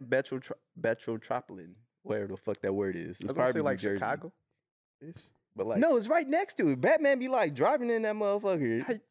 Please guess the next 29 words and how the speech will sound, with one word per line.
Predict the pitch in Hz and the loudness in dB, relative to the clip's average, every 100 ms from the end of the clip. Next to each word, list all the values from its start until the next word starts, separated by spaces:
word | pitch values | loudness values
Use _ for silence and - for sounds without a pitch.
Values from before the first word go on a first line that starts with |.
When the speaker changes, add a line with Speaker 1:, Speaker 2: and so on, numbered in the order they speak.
| - | -4
Speaker 1:
He | |
be | 262 | 0
Speaker 2:
bro, | 156 151 | 2 4
Speaker 1:
pop-, | 226 214 | 4 2
Speaker 2:
they | |
Speaker 1:
he | 247 | 0
be | 202 | 0
popping | 151 214 233 | 2 2 2
in | 214 | 0
on | 208 208 196 | 2 2 0
Speaker 2:
Nah, | |
okay. | 131 | 0
Speaker 1:
Superman. | 156 196 165 147 120 113 | -2 0 2 4 2 0
Speaker 2:
But | 160 | -4
there, | 170 214 | 0 0
there's | 170 220 226 | 2 0 2
no | 208 185 | 2 4
Speaker 1:
<laughs> | |
Speaker 2:
real, | - 175 170 151 151 | 4 4 4 2 -2
there's | 190 208 | -2 0
no | 180 165 | 2 2
real | 143 151 156 147 139 135 _ _ _ _ 120 | 2 2 4 2 0 -4 _ _ _ _ -10
geography | - 156 127 117 123 | -2 -2 -2 -4 -6
when | 113 | -6
it | 110 | -8
comes | 110 - | -12 -14
to | |
D | 101 90 | -18 -18
C. | - | -20